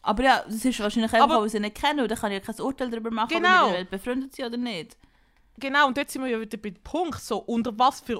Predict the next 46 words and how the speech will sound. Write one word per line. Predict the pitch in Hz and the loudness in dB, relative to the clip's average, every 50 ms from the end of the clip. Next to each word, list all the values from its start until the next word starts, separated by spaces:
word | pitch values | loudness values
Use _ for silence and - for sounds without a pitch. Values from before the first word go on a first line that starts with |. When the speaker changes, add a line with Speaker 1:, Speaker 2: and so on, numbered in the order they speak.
| - _ | -6 _
Speaker 2:
Umständen | - 285 294 294 269 - - - - 233 208 208 196 180 175 | -4 -4 -2 -4 -4 -6 -8 -2 0 0 2 2 0 -4 -6
würdest | 214 240 240 - - | -6 -6 -6 -8 -6
du | 220 | -4
denn | 220 190 185 185 | -2 -2 -2 -2
dich | 165 156 156 | -6 -10 -6
anfreunden | - - 220 285 330 - 277 262 262 262 269 285 247 | -2 0 2 0 0 0 -4 -4 -4 -4 -6 -8 -8
mit | 226 208 214 196 | -8 -8 -8 -8
deinen | 180 160 143 147 | -6 -6 -4 -2
Nachbarn? | 170 240 339 - - - - 370 359 339 254 170 139 143 - _ _ _ _ _ _ _ _ _ _ _ _ _ _ _ _ _ _ | -2 -2 -2 -2 -8 -12 -10 -8 -6 -4 -2 -2 -4 -4 -8 _ _ _ _ _ _ _ _ _ _ _ _ _ _ _ _ _ _
Speaker 1:
Mit, | - 220 185 - - _ - - _ - | -8 -8 -8 -10 -14 _ -20 -20 _ -2
Speaker 2:
So, | 214 233 | 0 4
like, | 233 233 247 254 | 6 6 6 6
Speaker 1:
indem, | 254 | 4
Speaker 2:
du | 339 | 4
Speaker 1:
dass | 339 330 330 - | 2 2 2 0
Speaker 2:
müsstest | - 285 277 | 0 2 2
Speaker 1:
der | 254 | 2
Speaker 2:
ja | 233 | 4
wie | - | 6
Speaker 1:
Vibe | 214 196 269 427 554 - - - | 6 6 6 4 2 0 0 0
stimmt. | - - - - 508 571 587 - - - - - - 539 - - - - - - - | 0 -2 -2 8 8 8 8 8 -2 -14 -12 -2 -2 -2 -2 -2 -10 -10 -10 -6 -4
Speaker 2:
<laughs> | |
in | 302 311 - | -4 4 6
dem, | - 269 302 320 | 6 6 8 6
dass | 302 277 - | 4 2 2
du | - - 254 | 4 4 4
eine | 233 214 | 4 2
Party | - - 202 226 233 285 - - - 311 302 | -2 2 4 6 6 6 4 0 -6 -6 -6
schmeißt | - - 285 240 233 247 269 - - 240 - | -6 -2 0 2 2 2 0 -4 -10 -10 -8
und | 240 233 214 - - | -8 -8 -8 -6 -6
an | 214 208 | -6 -4
deine | 233 226 214 214 202 | -2 -2 -2 2 4
Nachbarn | 208 247 294 - - - 277 285 | 4 4 2 2 -4 -4 -4 -4
einladest. | 269 - 254 262 269 262 269 247 196 151 - - - - - - - | -4 -6 -8 -8 -6 0 2 2 2 2 0 -8 -12 -12 -12 -12 -12
Speaker 1:
Oh | - 233 - | -12 -14 -12
Gott. | - - 285 302 311 302 | -10 -8 -6 -2 0 0
Speaker 2:
Das | 269 285 | 2 4
wäre | - 302 190 | 4 4 4
der | 220 240 240 - | 2 -2 2 6
einzige | 233 254 294 349 381 - - 359 - - - _ _ _ | 6 8 8 6 2 -2 -4 -4 -6 -6 -16 _ _ _
Anlass. | 233 254 277 302 359 359 330 311 269 220 208 - - - - - _ _ _ _ _ | 8 10 10 10 10 10 10 8 8 6 4 0 -8 -14 -16 -20 _ _ _ _ _
Weil | - 240 269 269 262 | -4 -2 -2 -2 -2
sonst, | - - 339 349 - - - - | -4 -6 -6 -6 -8 -10 -12 -12
wieso | 208 208 196 190 | -12 -8 -8 -8
schrei | - - 190 208 233 | -6 -4 -4 -4 -4
ich? | - | -4